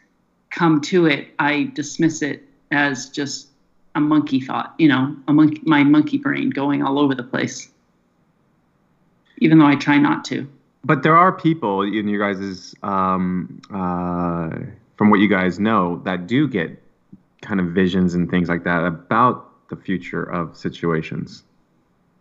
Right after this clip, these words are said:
Speaker 1: Well, we have some friends that are, um, you know, they're, they're psychics, if, you know, you wanna describe
Speaker 2: Oh,
Speaker 1: them.
Speaker 2: oh, that's a good question too. So, is, uh, or is, does everybody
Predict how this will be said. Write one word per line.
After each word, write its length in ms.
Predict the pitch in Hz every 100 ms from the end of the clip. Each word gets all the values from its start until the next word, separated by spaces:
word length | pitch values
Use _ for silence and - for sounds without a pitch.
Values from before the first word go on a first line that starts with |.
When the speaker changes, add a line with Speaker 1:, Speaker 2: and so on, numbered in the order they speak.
| _ _ _ _ _ -
Speaker 1:
Well, 200 | 240 240
we 200 | 233 285
have 200 | 262 214
some 260 | - 202 170
friends 420 | - 190 185 170
that 180 | 175 165
are, 380 | 160 151 151 - _ _ _ _ _ _ _ _ _ -
um, 480 | 160 147 139 151 - _ _ _ _ _ _
you 80 | 233
know, 80 | 196
they're, 180 | 180 170 - - -
they're 160 | 170
psychics, 800 | 165 208 202 170 143 - - - _ _
if, 160 | 151 - _ _ -
you 100 | 143
know, 240 | 127 131 - _
you 120 | 160
wanna 200 | 147 147
describe 340 | 143 147 - 202
Speaker 2:
Oh, 100 | 190
Speaker 1:
them. 220 | 151 165 - -
Speaker 2:
oh, 180 | 175
that's 220 | 170 185 185
a 40 |
good 200 | 185 175
question 320 | 175 160 156
too. 200 | 135 156
So, 220 | - 135
is, 200 | 123 131 131
uh, 120 | 120 123 - -
or 300 | 123 120 123
is, 100 | 131
does 180 | 127 117
everybody 680 | 127 147 165 180 180 175